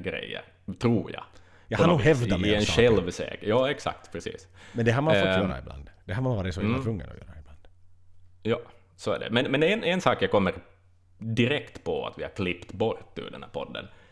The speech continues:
Speaker 1: var någon sorts, eh, det var en nyfrälst satanist.
Speaker 2: Ah, jo.
Speaker 1: Eh, jag ha-, hade nog utläggning tio minuter åtminstone om, om hur fin fin den, eh,
Speaker 2: Den tron
Speaker 1: den
Speaker 2: är.
Speaker 1: tron är, ja.
Speaker 2: Ja,
Speaker 1: Men,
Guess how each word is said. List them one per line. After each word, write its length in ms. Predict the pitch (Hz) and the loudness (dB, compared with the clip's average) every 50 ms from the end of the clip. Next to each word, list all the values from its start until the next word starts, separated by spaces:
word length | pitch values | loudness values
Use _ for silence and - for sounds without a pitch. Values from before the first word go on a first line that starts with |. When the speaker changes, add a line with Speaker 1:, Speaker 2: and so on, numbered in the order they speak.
| - - - - | -20 -20 -20 -16
Speaker 1:
var 160 | - 92 101 | -4 -2 0
någon 200 | 101 101 101 95 | 0 2 0 0
sorts, 600 | 95 - - 92 85 85 - - - - - - | 0 0 0 0 0 -2 -6 -12 -16 -16 -8 -4
eh, 240 | 95 90 87 85 82 82 - - - - - - - - - _ | -2 0 0 0 -2 -4 -8 -14 -20 -20 -20 -20 -20 -20 -20 _
det 80 | - 95 | -6 -2
var 100 | 95 104 | 0 0
en 140 | 101 101 104 | 2 2 2
nyfrälst 680 | 117 127 120 117 110 - - 98 92 87 - - - - | 2 2 0 -2 -2 0 0 0 0 0 -2 -6 -12 -6
satanist. 880 | - - 95 - - 92 98 127 113 - - - - - - - - - - - - - - - - - - - | -4 -4 -4 -2 -2 -4 -2 -4 -6 -8 -10 -16 -20 -20 -20 -20 -20 -20 -20 -20 -20 -20 -20 -20 -20 -20 -16 -10
Speaker 2:
Ah, 80 | - 104 127 131 139 139 135 | -8 -6 -6 -6 -6 -6 -4
jo. 120 | 110 107 101 | -2 0 0
Speaker 1:
Eh, 200 | 92 90 85 78 - 58 - - - | 0 0 -2 -2 -6 -10 -12 -16 -10
jag 160 | - 101 101 104 | -4 -2 0 0
ha-, 200 | 113 117 - 95 | 0 0 2 0
hade 220 | 104 113 107 95 | 0 2 2 2
nog 340 | 95 98 104 104 110 120 113 | 2 2 2 2 2 0 -2
utläggning 600 | 95 - - 85 78 78 76 80 80 80 80 78 - | -2 -4 -4 -6 -6 -6 -8 -10 -10 -10 -10 -4 -2
tio 280 | 104 123 160 139 98 85 | 0 2 2 2 2 0
minuter 560 | 85 80 82 82 82 - - - - - - - | -2 -4 -6 -6 -8 -8 -8 -10 -12 -12 -6 -6
åtminstone 640 | 98 95 - 104 104 104 95 - - - - - | -4 -4 -2 -2 -2 -2 -2 -4 -8 -10 -8 -8
om, 220 | - 73 76 - | -8 -8 -8 -8
om 160 | - 92 85 90 | -8 -6 -6 -4
hur 100 | 104 98 | -4 -4
fin 460 | - - 107 104 87 78 - - - - - - - - - - - - - - - | -4 -2 -2 -2 -2 -6 -8 -12 -16 -20 -20 -20 -20 -20 -20 -20 -20 -20 -20 -20 -14
fin 360 | - - 104 101 92 85 80 | -8 -4 -4 -4 -4 -4 -6
den, 320 | - - - - - - - | -8 -8 -10 -10 -12 -12 -14
eh, 60 | - 50 50 50 - - - - - - - - - | -12 -12 -12 -12 -14 -16 -18 -20 -20 -20 -20 -18 -8
Speaker 2:
Den 180 | - 117 120 117 | -4 -2 -2 -2
tron 260 | - 113 113 110 107 | 0 2 2 4 4
Speaker 1:
den 140 | 98 90 95 | 2 2 0
Speaker 2:
är. 40 | |
Speaker 1:
tron 460 | 113 101 101 98 90 87 87 80 78 87 - - - - - - - | 0 0 0 0 0 -2 -4 -6 -8 -12 -16 -20 -20 -20 -20 -14 -8
är, 480 | - 110 107 90 80 80 - - - - - | -4 -2 0 0 0 -2 -4 -8 -12 -14 -10
ja. 360 | - 98 92 78 71 - - - | -4 -2 -2 -2 -2 -6 -6 2
Speaker 2:
Ja, 120 | - 180 | 6 6
Speaker 1:
Men, 60 | 185 | 6